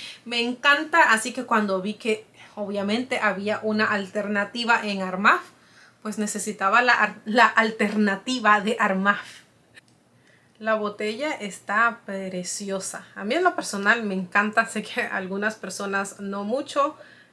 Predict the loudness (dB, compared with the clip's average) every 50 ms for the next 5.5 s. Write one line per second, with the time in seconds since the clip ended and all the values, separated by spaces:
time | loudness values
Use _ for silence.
0 | _ -8 -6 -6 -6 -6 -8 -8 -8 -2 2 4 4 4 4 2 0 0 0 0
1 | -4 -6 -6 -6 -6 -4 -4 -4 -4 -4 -6 -8 -8 -6 -4 -4 -2 2 4 4
2 | 4 2 0 -6 -20 _ -6 -4 0 0 0 2 2 0 0 0 -2 -4 -4 -6
3 | -8 _ _ _ _ -12 -10 -6 -6 -4 -4 -6 -6 -8 -8 -10 -10 -10 -12 _
4 | -20 -20 -20 -20 -20 -10 -6 -4 -4 -4 0 4 4 4 4 4 0 -4 -2 -2
5 | -2 -2 0 2 2 2 2 6 6 6